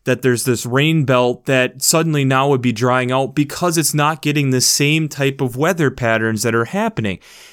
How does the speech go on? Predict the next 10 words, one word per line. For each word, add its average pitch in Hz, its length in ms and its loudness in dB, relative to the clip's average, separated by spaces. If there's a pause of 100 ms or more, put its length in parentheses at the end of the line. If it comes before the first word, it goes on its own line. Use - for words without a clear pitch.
(120)
And 233 220 0
it's 208 160 -2
not 180 240 2
unheard 170 440 2
of. 101 220 0 (320)
Climate 196 400 2
scientists 180 560 0
looking 180 420 0
at 139 180 -2
things 131 380 0